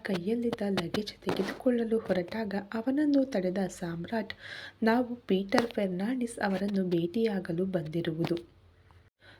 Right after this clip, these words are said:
ನಿನಗೆಲ್ಲೋ ಮಿಸ್ ಆಗಿರಬೇಕು" ಎಂದವನ ಮಾತಿಗೆ ನಕ್ಕವನು, "ನಾನು ಪೀಟರ್ ಫೆರ್ನಾಂಡಿಸ್ ಸರ್ ಪಿ ಎ. ನಂಬಿಕೆ ಇಲ್ಲವೆಂದರೆ ಪೀಟರ್ ಸರ್ ಬಳಿ ಮಾತನಾಡಿ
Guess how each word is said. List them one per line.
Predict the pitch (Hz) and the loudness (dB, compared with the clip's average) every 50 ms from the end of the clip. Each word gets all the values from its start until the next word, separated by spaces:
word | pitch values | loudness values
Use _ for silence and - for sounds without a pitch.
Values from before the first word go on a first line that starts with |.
| - _ - | -10 _ 4
ನಿನಗೆಲ್ಲೋ | 226 254 262 311 302 349 349 349 339 330 320 | 6 8 8 8 8 8 8 6 6 4 4
ಮಿಸ್ | 294 269 302 - - - | 2 2 2 0 0 -2
ಆಗಿರಬೇಕು" | 269 233 226 - 214 220 202 196 190 190 190 - 196 170 - 208 | -2 -2 -2 -4 -4 -2 0 0 0 0 0 -2 -4 -2 0 0
ಎಂದವನ | 202 220 254 269 285 262 247 233 220 202 | 0 0 2 2 2 2 2 0 0 0
ಮಾತಿಗೆ | 196 185 180 175 180 - - 240 - 226 214 214 | 0 -2 -2 -4 -6 -4 -6 -4 -2 -2 -2 -2
ನಕ್ಕವನು, | 202 180 170 165 - - - 240 269 269 240 269 370 - - - - - - - | -2 -2 -2 -4 -4 -4 0 2 4 6 6 4 2 2 -4 -12 -16 -18 2 4
"ನಾನು | 277 294 311 294 285 285 | 6 6 8 6 6 4
ಪೀಟರ್ | 277 - 214 214 220 - 262 254 | 4 -2 -4 -4 -2 -2 -2 -2
ಫೆರ್ನಾಂಡಿಸ್ | 254 - 214 196 185 190 190 208 240 254 233 233 226 - - | 0 0 0 0 0 -2 -4 -4 -4 -2 -4 -4 -4 -4 -4
ಸರ್ | - 208 196 196 - - - _ _ | -4 -2 -2 -4 -8 -16 -20 _ _
ಪಿ | - 196 | 0 0
ಎ. | 190 185 185 175 170 - - - | 0 0 -2 -4 -4 -4 -6 -4
ನಂಬಿಕೆ | 190 180 175 170 180 196 233 - - 196 | -2 -2 0 -2 -2 -4 -4 -4 -4 -4
ಇಲ್ಲವೆಂದರೆ | 196 196 185 175 170 180 175 202 226 226 - 220 220 247 277 - - - - - - _ | -2 -2 -2 0 0 -2 -2 -2 -2 -2 0 2 2 0 0 -2 -8 -14 -16 -18 0 _
ಪೀಟರ್ | 240 226 233 - - 330 320 320 - - | 4 4 4 2 0 -2 -2 -2 -2 -2
ಸರ್ | 269 254 - | -2 -2 0
ಬಳಿ | - - 202 196 202 | -2 0 0 0 0
ಮಾತನಾಡಿ | 202 185 170 165 175 - 202 196 185 180 180 175 175 | 0 -2 -4 -4 -6 -4 -4 -4 -2 -2 -4 -6 -8